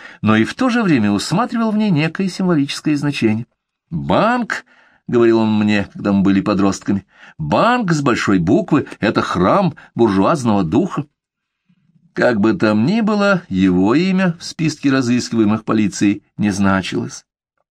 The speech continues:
Затем, в последние два года, я его больше не видел. В этот период он, судя по иностранной прессе, был поглощён сумасбродными исследованиями подземного мира. Сколько я его помню,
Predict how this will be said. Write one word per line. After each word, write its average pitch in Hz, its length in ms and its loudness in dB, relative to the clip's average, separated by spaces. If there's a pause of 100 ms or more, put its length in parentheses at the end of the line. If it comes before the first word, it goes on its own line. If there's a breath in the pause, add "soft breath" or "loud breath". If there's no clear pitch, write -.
(1120)
Затем, 196 540 0
в - 160 -4
последние 175 600 0
два 147 260 2
года, 143 320 0
я 101 180 4
его 101 180 2
больше 117 340 0
не 104 180 2
видел. 95 400 0 (460 soft breath)
В - 80 -6
этот 117 320 0
период 117 380 4
он, 110 140 2
судя 104 280 2
по 104 140 2
иностранной 107 640 0
прессе, 110 420 0
был 98 120 2
поглощён 98 400 0
сумасбродными 143 920 0
исследованиями 139 720 -2 (200 soft breath)
подземного 107 560 0
мира. 101 320 0 (840)
Сколько - 520 -4
я 220 180 0
его 143 200 2
помню, 98 480 0